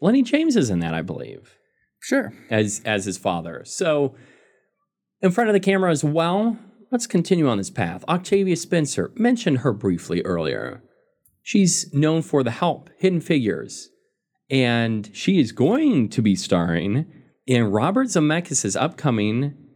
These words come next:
Speaker 1: reboot, The Witches.
Speaker 2: He's rebooting that?
Speaker 1: Yeah.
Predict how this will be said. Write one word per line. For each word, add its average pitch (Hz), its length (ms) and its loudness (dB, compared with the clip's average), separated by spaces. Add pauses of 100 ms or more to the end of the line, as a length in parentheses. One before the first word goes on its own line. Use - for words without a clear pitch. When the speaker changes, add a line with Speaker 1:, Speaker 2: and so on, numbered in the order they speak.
(260)
Speaker 1:
reboot, 110 800 0 (320)
The 135 240 0
Witches. - 1200 -2 (680)
Speaker 2:
He's 185 240 2
rebooting 175 580 2
that? 254 220 -2 (220)
Speaker 1:
Yeah. 190 380 0